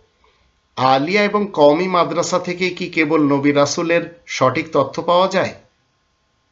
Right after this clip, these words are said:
কখনো পাওয়া যায় না। কারণ ধর্মের নামে যত খোয়ার রয়েছে, আমাদের দেশে ধর্মের খোয়ার রয়েছে এক লক্ষ বিশ হাজারের মতো, ছোট বড় মিলে,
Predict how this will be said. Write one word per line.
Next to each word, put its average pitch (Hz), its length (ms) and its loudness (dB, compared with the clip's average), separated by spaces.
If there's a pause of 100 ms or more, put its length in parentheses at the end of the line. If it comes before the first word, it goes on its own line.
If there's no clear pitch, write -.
(2000)
কখনো 139 440 2
পাওয়া 107 260 -6
যায় 98 240 -14
না। - 80 -18 (1600)
কারণ 160 300 4
ধর্মের 151 420 4
নামে 196 240 0
যত 196 600 0 (500)
খোয়ার 170 420 2
রয়েছে, 120 340 0
আমাদের 151 380 0
দেশে 156 280 -2
ধর্মের 139 440 2
খোয়ার 143 320 2
রয়েছে 147 400 4
এক 123 320 -4
লক্ষ - 260 -2
বিশ 131 300 -2
হাজারের 151 360 0
মতো, 120 420 -6 (580)
ছোট 139 220 -2
বড় 143 300 6
মিলে, 123 380 -4